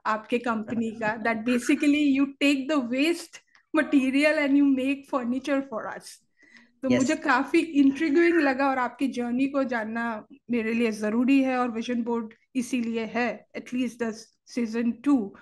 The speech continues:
Speaker 1: which is about the green heroes of India। मेरा पहला जो सवाल है, the first question I want to ask you is that मैंने आपके company का acronym देखा, it is rebel।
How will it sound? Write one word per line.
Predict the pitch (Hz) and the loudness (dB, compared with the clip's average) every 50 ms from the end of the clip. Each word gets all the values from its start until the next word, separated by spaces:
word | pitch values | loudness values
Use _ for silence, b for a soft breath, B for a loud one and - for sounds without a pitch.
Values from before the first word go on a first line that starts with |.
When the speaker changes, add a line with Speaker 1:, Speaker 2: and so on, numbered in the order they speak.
| b b b b b _ - 226 | b b b b b _ -6 -6
Speaker 1:
which | 220 220 - | -6 -4 -4
is | 240 247 240 | -4 -2 -2
about | 233 - - - 240 208 226 233 226 226 | -4 -6 -10 -12 -8 -4 -2 -2 -2 -2
the | 214 247 | -2 -6
green | 220 - 226 247 240 247 247 240 - 226 | -6 -4 0 2 2 2 2 0 -2 -4
heroes | 220 202 208 208 202 | -6 -6 -6 -6 -6
of | 208 208 208 | -6 -6 -6
India। | 208 208 202 196 208 202 202 214 - _ _ _ _ _ _ _ _ _ _ _ _ _ _ _ _ _ - | -6 -8 -8 -8 -10 -10 -12 -14 -16 _ _ _ _ _ _ _ _ _ _ _ _ _ _ _ _ _ 0
मेरा | 302 370 403 | 2 2 2
पहला | 392 349 320 294 302 339 381 | 4 2 4 4 4 2 2
जो | 403 415 392 | 2 0 -2
सवाल | - 302 254 233 233 240 247 | 0 0 0 0 0 0 0
है, | 254 247 | -2 -2
the | 254 262 | -4 -4
first | - 349 349 359 349 - | -4 -4 -4 -4 -4 -4
question | - 320 277 269 - 294 302 | -2 0 0 0 0 0 2
I | 285 269 269 | 2 2 2
want | 254 247 247 - 269 | 0 -2 -2 -2 0
to | 254 | 0
ask | 233 226 226 226 - | 0 0 -2 -4 -8
you | - 254 262 | -8 -8 -6
is | 240 233 | -4 -2
that | 269 269 262 - 254 | -2 -2 -2 -2 0
मैंने | 269 269 269 302 | 2 2 4 4
आपके | 330 302 277 277 277 - _ - 302 311 320 370 415 - - _ _ _ _ _ _ _ - | 4 4 2 2 0 -4 _ -8 -6 -4 -4 -4 -6 -8 -14 _ _ _ _ _ _ _ -2
company | 277 262 262 262 262 - 285 294 320 330 339 330 | 0 2 2 2 2 4 4 4 4 4 2 2
का | 330 285 269 247 262 320 - - 254 | 0 0 0 0 0 -4 -6 -6 -8
acronym | 269 - - 339 339 330 349 349 330 277 | -8 -2 0 2 2 4 4 4 4 4
देखा, | 247 240 214 - - 220 220 269 339 - _ _ _ _ _ _ _ _ _ _ _ _ _ _ _ _ _ 302 | 2 2 0 -2 -6 -8 -8 -8 -8 -12 _ _ _ _ _ _ _ _ _ _ _ _ _ _ _ _ _ -14
it | 294 240 247 - | -12 -8 -4 -2
is | 311 311 302 277 294 - - _ _ _ _ _ _ _ _ _ _ _ _ _ _ _ _ _ _ _ _ _ _ - 247 226 240 277 | -2 -2 -2 -4 -8 -14 -18 _ _ _ _ _ _ _ _ _ _ _ _ _ _ _ _ _ _ _ _ _ _ -12 -4 2 4 4
rebel। | 269 208 208 262 240 220 | 4 4 4 2 2 2